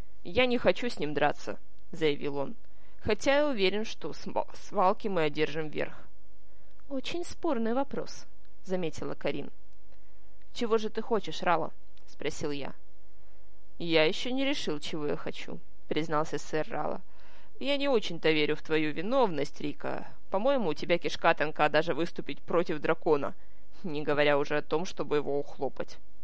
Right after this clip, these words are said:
«Граф Осман тоже так думает?» «Ты сам прекрасно понимаешь, что собственные мысли графа по этому поводу не имеют ровным счетом никакого значения.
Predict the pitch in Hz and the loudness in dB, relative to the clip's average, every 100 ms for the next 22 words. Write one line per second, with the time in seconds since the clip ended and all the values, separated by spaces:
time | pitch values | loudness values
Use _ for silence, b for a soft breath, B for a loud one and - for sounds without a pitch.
0 | - - - - - - - - - 151 | -2 -2 -2 -2 -2 -2 -2 -2 -2 0
1 | 175 190 - 196 208 180 - 160 165 160 | 4 4 2 0 2 0 2 0 0 0
2 | 247 220 220 220 226 - - - - b | 0 0 0 0 0 -2 -2 -2 -2 b
3 | b b b b b b b - - 392 | b b b b b b b -2 2 2
4 | - 302 196 165 160 156 226 - 180 156 | 4 2 2 2 4 4 2 0 0 0
5 | 170 233 175 135 - - 143 139 - - | 0 2 2 2 -2 -2 -2 0 -2 -2
6 | - 185 - 185 160 156 170 180 165 156 | 0 0 0 0 2 2 2 0 0 4
7 | 160 170 143 139 135 - 160 175 175 151 | 4 4 0 0 -2 2 2 2 -2 -2
8 | 165 165 165 143 147 156 190 196 180 147 | 0 0 0 -2 -2 -2 0 0 -2 -2
9 | 151 143 - - 160 156 147 - 175 - | -2 -2 -2 0 0 0 -2 0 0 0
10 | 165 - 139 - 143 147 151 - 151 - | -2 -2 -2 -2 0 -2 -2 -4 -4 -4
11 | - | -4